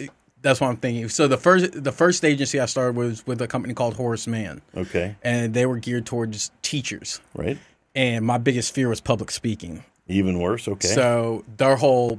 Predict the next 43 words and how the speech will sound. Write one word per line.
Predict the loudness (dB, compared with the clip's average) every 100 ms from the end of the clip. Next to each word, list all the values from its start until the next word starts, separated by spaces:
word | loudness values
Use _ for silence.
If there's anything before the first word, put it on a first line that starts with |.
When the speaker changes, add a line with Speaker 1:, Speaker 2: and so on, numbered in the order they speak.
| -2
Speaker 1:
business | 0 0 -2 -4 -2
model | 0 0 -2
was | -2 -4
you | -4
go | -2 -2
into | -4
the | -6
schools | -6 -4 -4 -4
that | -4
you're | -6
assigned | -6 -4 -4 -4 -6 -14 _ _
and | -6 -2
you | -2
have | -2
staff | -2 -2 -2 -4
meetings | -12 -14 -14 -12 -10 -8
and | -8
you | -6
talk | -6 -6
to | -4
all | -4
the | -6
teachers | -10 -8 -6 -6
at |
once | -4 -4 -4 -4
and | -4 -4 -6
you | -8
buy | -4 -4
'em | -2
lunch. | -4 -6 -10 _ _ _ _ _ _ _
So | 0 6 6
the | 6
first | 4 2
thing | 4 2
was, | 2 0 0 -6 -12 _
how | 4 6
am | 6
I |
gonna | 6
make | 6 4
the |
first | 0 0 0
sale? | -2 -2 -2